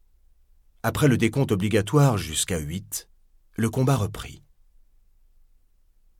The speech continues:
J'ai consulté la grande horloge dans le coin de l'écran et vu qu'il restait quinze secondes avant la fin du round. Pas assez.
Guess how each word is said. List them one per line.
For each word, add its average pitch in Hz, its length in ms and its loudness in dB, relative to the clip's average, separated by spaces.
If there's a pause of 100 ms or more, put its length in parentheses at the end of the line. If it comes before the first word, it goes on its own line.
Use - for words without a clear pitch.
(120)
J'ai 120 160 2
consulté 160 480 0
la 117 120 6
grande 117 220 0
horloge 110 360 4
dans 85 100 -2
le 85 120 -2
coin 107 280 0
de 78 140 -2
l'écran 98 500 -4 (920)
et 120 220 4
vu 120 300 0
qu'il 123 220 2
restait 104 440 0 (100)
quinze 165 300 2
secondes 87 760 -2
avant 98 200 0
la 92 100 0
fin 90 200 -6
du 80 100 -8
round. 62 420 -12 (1400)
Pas - 180 -6
assez. - 500 -6